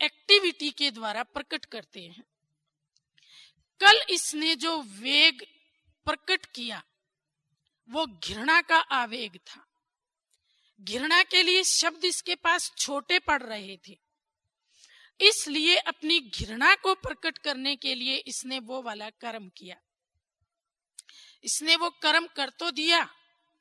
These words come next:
लेकिन मैंने इसकी घृणा को accept नहीं किया, स्वीकार नहीं किया। मैं मुस्कुराता रहा, इसको प्यार से देखता रहा और मैंने प्यार से इसको कहा कि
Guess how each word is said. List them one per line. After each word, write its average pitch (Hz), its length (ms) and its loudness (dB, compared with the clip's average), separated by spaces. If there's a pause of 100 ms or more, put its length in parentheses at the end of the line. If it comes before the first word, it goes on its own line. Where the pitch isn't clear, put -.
(340)
लेकिन 330 420 4
मैंने 320 280 2
इसकी 349 300 -2
घृणा 262 400 -2
को 339 180 -4
accept - 500 -4
नहीं 302 300 -4
किया, 262 300 -12 (800)
स्वीकार 302 600 2
नहीं 294 280 -4
किया। 247 320 -12 (640)
मैं 254 260 4
मुस्कुराता 277 760 -2
रहा, 233 420 -6 (540)
इसको 294 280 -6
प्यार 302 400 4
से 285 260 -6
देखता 220 460 -10
रहा 202 360 -12 (580)
और 302 140 8
मैंने 330 320 2 (140)
प्यार 330 300 8
से 370 260 0 (120)
इसको 302 340 -6
कहा 269 440 -4
कि 302 240 -8